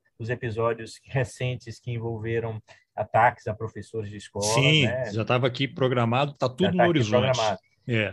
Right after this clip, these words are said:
Speaker 1: É, eu não vou
Speaker 2: Você
Speaker 1: antecipar,
Speaker 2: pode
Speaker 1: né?
Speaker 2: antecipar, se quiser, o que te,
Speaker 1: Pronto.
Speaker 2: que puder encadear, vá em frente.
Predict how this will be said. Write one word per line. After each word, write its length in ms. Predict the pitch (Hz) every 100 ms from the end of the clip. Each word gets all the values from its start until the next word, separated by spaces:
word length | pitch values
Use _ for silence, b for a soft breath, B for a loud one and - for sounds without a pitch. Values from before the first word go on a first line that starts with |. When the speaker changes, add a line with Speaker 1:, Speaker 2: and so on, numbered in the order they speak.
| 117
Speaker 1:
É, 60 | 135
eu 40 |
não 80 | 147
vou 140 | 147
Speaker 2:
Você 60 | 165
Speaker 1:
antecipar, 340 | 156 151 165
Speaker 2:
pode 180 | 190 196
Speaker 1:
né? 60 | -
Speaker 2:
antecipar, 500 | 220 - - 143 123
se 100 | 165
quiser, 500 | 170 120 160 202 190
o 220 | 139 135
que 120 | 120
te, 60 | 165
Speaker 1:
Pronto. 160 | 170 -
Speaker 2:
que 60 |
puder 240 | 175 180 180
encadear, 600 | 170 165 127 127 147 185
vá 140 | 180
em 60 | 185
frente. 560 | - 117 95 - -